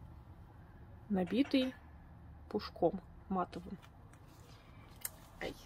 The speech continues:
лай-вай-вах. Так, и там еще вкусняшки я не достала. Тут еще, тут еще ручка.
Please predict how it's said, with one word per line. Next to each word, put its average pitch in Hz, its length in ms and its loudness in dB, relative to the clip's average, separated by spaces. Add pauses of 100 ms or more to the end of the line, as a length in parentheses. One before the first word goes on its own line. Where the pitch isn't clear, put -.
лай-вай-вах. 277 640 10 (220)
Так, 202 200 12
и 208 80 4
там 294 200 12
еще 339 200 12
вкусняшки 320 560 10
я 202 120 10
не 185 100 6
достала. - 360 4 (260)
Тут - 160 6
еще, - 240 0 (720)
тут 285 120 0
еще 285 240 10
ручка. 240 520 2